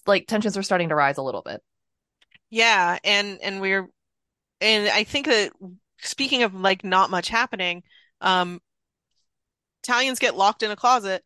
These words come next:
Speaker 2: and we also get to see, uh, everyone getting onto the lifeboats.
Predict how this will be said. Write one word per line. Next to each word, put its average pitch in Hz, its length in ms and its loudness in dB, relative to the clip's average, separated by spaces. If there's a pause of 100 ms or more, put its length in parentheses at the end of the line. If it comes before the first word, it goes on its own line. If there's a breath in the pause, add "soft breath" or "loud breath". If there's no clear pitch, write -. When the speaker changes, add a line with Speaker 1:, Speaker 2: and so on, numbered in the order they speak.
(240)
Speaker 2:
and 214 140 -4
we 214 100 2
also 220 240 4
get 214 160 -2
to 208 80 -8
see, 190 500 -8
uh, 175 320 0
everyone 185 480 -4
getting 180 260 -4
onto 180 260 -4
the 175 60 -8
lifeboats. 175 640 -4